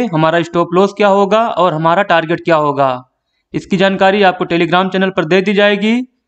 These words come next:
जिसका लिंक डिस्क्रिप्शन में है, आप ज्वाइन कर सकते हो। इसके बाद जो सेकंड स्टॉक है वह है ग्लेनमार्क। ग्लेनमार्क में वन आवर के चार्ट पर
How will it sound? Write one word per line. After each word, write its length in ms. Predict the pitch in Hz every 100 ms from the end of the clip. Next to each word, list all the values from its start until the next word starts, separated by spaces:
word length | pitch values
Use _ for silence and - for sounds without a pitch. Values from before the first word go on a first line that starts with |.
| _ -
जिसका 320 | 156 - 190
लिंक 200 | 185 190
डिस्क्रिप्शन 400 | 170 170 160 214
में 120 | 208 208
है, 100 | 220
आप 260 | 165 170
ज्वाइन 240 | 151 170 202
कर 120 | 185
सकते 300 | 175 147 147
हो। 140 | 135 131 131 131 _ _ _ _ _ _ _ _ _
इसके 260 | - - 190
बाद 220 | 190 185
जो 120 | 175
सेकंड 360 | - 175 196 202
स्टॉक 340 | 196 208 202 202
है 320 | 220 254 240 -
वह 180 | 147 160
है 120 | 185 208
ग्लेनमार्क। 720 | 165 185 214 165 156 147 127 _ _ _ 143
ग्लेनमार्क 640 | 131 165 185 185 190 196
में 120 | 190
वन 220 | 170 180 190
आवर 140 | 202
के 100 | 202
चार्ट 340 | 202 196 190 -
पर 320 | 208 220 233